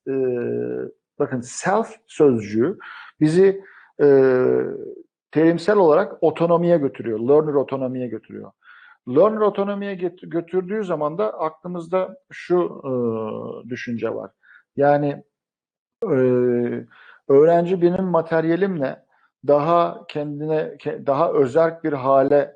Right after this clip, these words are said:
e, gelebiliyor ve dolayısıyla daha, e, kendi başına çalışıp, e, kendi öğrenme serüvenini kendisi yürütebiliyor.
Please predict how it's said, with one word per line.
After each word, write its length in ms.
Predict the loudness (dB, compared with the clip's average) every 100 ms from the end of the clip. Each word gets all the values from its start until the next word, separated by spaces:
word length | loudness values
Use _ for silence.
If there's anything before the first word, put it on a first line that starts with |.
| -8
e, 80 | -2 0 2 2 2 2 0
gelebiliyor 720 | 0 0 0 -2 0 0 0
ve 180 | -2 -2 _ -20 _ _
dolayısıyla 600 | -2 -2 -2 -2 0 2
daha, 460 | 2 4 2 2 -4 -8
e, 80 | -2 0 0 -2 -4 -6 -8 -10 -12 -14 _ _ _ _ _ _
kendi 280 | -8 -4 0
başına 500 | 0 0 -4 -4 -6 _
çalışıp, 520 | -6 -6 -6 -10 -14 _ _ _ _ -8
e, 40 | -4 -2 -2 -4 -6
kendi 440 | -8 -6 -6 -2
öğrenme 880 | 2 4 4 2 0 0 0 0 -6 _
serüvenini 800 | -2 0 2 0 -2 -4 -8 -10 _ _ _ -20 -6
kendisi 580 | -4 -4 -6 -6 -6 -4
yürütebiliyor. 840 | -2 -2 0 -2 0 -2 -4 -8